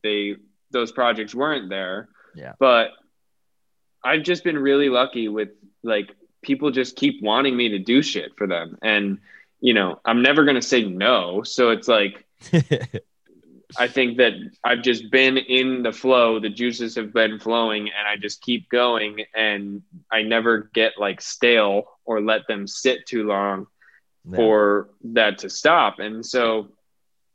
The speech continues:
Speaker 1: I don't know. I've just, I've been able to find, like, a really nice, um, happy place of, like, constant creativity, but not burning myself out.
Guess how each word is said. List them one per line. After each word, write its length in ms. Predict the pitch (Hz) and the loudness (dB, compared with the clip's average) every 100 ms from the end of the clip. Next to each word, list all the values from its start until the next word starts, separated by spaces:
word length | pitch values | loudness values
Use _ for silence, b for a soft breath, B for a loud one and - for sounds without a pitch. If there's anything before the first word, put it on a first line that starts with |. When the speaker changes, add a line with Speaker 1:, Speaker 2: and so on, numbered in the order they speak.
| _ _ _ - | _ _ _ -8
Speaker 1:
I 40 | 139 | -2
don't 80 | |
know. 160 | 202 - - - | -2 -4 -10 -6
I've 160 | 117 117 | -6 -2
just, 280 | 123 - - - | -4 -4 -14 -4
I've 140 | 123 | 0
been 120 | 127 | 2
able 260 | 135 143 147 151 | 2 2 2 0
to 80 | 135 | -6
find, 540 | - 123 120 117 117 | -2 0 0 -2 -4
like, 240 | 117 110 | -4 -2
a 60 | 117 | -2
really 360 | 107 120 120 120 | 0 2 2 0
nice, 640 | 113 110 107 107 - - _ _ _ _ _ | 0 -2 -2 -6 -12 -18 _ _ _ _ _
um, 580 | 107 101 95 92 90 95 _ _ _ _ _ _ _ _ _ _ _ _ _ - - _ _ _ - | -2 0 -2 -6 -12 -18 _ _ _ _ _ _ _ _ _ _ _ _ _ -20 -20 _ _ _ -16
happy 440 | - 127 139 147 | -2 0 2 2
place 480 | 123 117 107 104 101 | 2 2 2 2 -2
of, 240 | - 107 104 | -4 -4 0
like, 380 | 101 98 - _ - _ | 0 0 -4 _ -20 _
constant 460 | - 135 139 156 143 | -2 -2 -2 -4 -2
creativity, 800 | 151 147 139 131 120 123 120 117 | 4 4 4 2 0 2 2 2
but 260 | 117 110 113 | 2 -2 0
not 300 | 113 107 98 | -2 -2 0
burning 340 | 110 117 127 | 0 0 0
myself 500 | 131 127 139 127 123 | -2 -2 2 2 2
out. 440 | 110 104 107 107 | 4 4 4 0